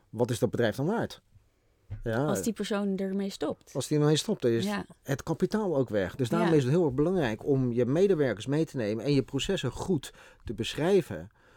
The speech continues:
Speaker 1: Ja, dat je het ook eigenlijk een soort, ja, een boekwerk kan geven waar alles in vermeld staat. En dat eigenlijk iedereen ook exact weet wat je moet doen, op welk moment, op welk, eh, welk tijdstip. Ja,
Speaker 2: Ja.
Speaker 1: en v-, vaak heb je bij bedrijven, als ik ze mee,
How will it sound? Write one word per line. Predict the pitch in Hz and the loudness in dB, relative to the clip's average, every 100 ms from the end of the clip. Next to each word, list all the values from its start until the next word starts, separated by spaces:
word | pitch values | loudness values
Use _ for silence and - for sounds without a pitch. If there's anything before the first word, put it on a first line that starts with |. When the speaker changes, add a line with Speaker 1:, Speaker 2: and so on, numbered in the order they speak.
| - | -16
Speaker 1:
Ja, | - 107 131 | -6 -4 -2
dat | 143 | -2
je | 143 | -2
het | - | 0
ook | 156 147 | 0 0
eigenlijk | 160 180 135 113 | 0 0 0 -2
een | 127 113 | -2 -4
soort, | 131 123 120 - | 0 0 -2 -12
ja, | 131 139 107 98 127 - | -8 -4 -4 -6 -12 -10
een | 117 117 117 | -8 -6 -2
boekwerk | 190 - 139 | -2 -2 -4
kan | 127 113 | -4 -6
geven | 104 107 123 | -6 -6 -6
waar | - - | -10 -12
alles | - 208 147 | -4 -2 -2
in | 131 | -4
vermeld | 156 196 208 | -4 -4 -6
staat. | - 64 - - _ _ _ | -8 -12 -14 -20 _ _ _
En | 151 135 | -6 -2
dat | 127 | -2
eigenlijk | 156 175 120 123 - | -2 -2 -2 -2 -4
iedereen | 233 220 190 165 | -2 0 2 0
ook | 127 | -2
exact | 107 - - - | -6 -4 -4 -2
weet | 160 156 135 - - | -2 0 0 -4 -10
wat | - 160 - | -2 2 4
je | |
moet | 156 131 | 2 2
doen, | 135 | 0
op | 143 117 | 0 -2
welk | 147 | -2
moment, | 147 120 127 | 0 -2 -2
op | 147 | 2
welk, | 127 92 - - | 4 4 -2 -8
eh, | 135 | -6
welk | 127 123 - | -2 -4 -4
tijdstip. | 226 214 - 98 110 - - - - _ _ _ - - | -8 -8 -8 -8 -10 -18 -20 -20 -20 _ _ _ -18 -8
Ja, | 117 | -4
Speaker 2:
Ja. | 220 | -4
Speaker 1:
en | 120 143 - 90 | -2 0 0 -2
v-, | 120 - - - - - | -4 -6 -12 -8 -8 -10
vaak | - 160 160 - | -6 -6 -6 -6
heb | 135 - | -6 -2
je | 127 | -2
bij | 120 | -2
bedrijven, | 101 117 127 139 135 | -2 -2 0 -2 -2
als | 117 | -6
ik | 113 | -8
ze | - 104 | -8 -8
mee, | 101 104 120 127 | -6 -6 -2 0